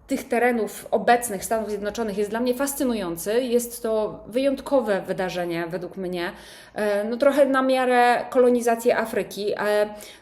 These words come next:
dużo złego się tam działo, ale też dużo fascynujących wydarzeń. E, tutaj jest tematyka kobiet, które w tamtym czasie, em, były na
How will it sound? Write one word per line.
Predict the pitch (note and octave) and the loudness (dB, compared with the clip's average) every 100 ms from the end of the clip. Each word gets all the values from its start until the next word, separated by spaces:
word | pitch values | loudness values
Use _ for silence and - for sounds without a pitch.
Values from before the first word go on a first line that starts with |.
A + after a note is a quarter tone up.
| - | -6
dużo | A3+ A#3+ | 2 2
złego | F#3 G3+ A#3+ B3 | 2 6 6 6
się | B3+ C#4+ | 2 0
tam | C4+ | 0
działo, | C4 C4 C4+ C#4+ | 2 4 4 2
ale | A#3 B3 | 2 0
też | B3+ - A3 | -2 -6 -4
dużo | C#4 C#4+ | 0 2
fascynujących | C#4+ C4+ - B3 A#3+ A#3+ A3 | 0 -2 -2 0 0 -2 -2
wydarzeń. | F#3+ G3+ D#3+ D#3+ F#3+ A#3 - - - - | -2 -2 -2 -2 -2 -4 -10 -18 -14 -2
E, | A3 A3 A3+ A3+ | 2 6 6 6
tutaj | D4+ D#4 D#4 | 4 6 6
jest | D4 | 4
tematyka | D4 C#4 C4+ C#4+ C4+ | 2 2 0 -2 -2
kobiet, | C#4 D4+ A3 - - | 4 4 4 2 -2
które | - G#3 G#3 | 0 2 2
w | |
tamtym | A3+ B3 A#3+ A3+ | 0 0 0 -2
czasie, | A3 - G#3+ | -4 -2 0
em, | G#3+ G#3+ G#3+ G#3+ G#3 F#3+ F#3+ - | 2 2 2 0 0 -6 -14 -12
były | F#3 A#3 A3 G3+ | 6 8 8 6
na | F#3+ F3+ E3+ | 2 -2 -4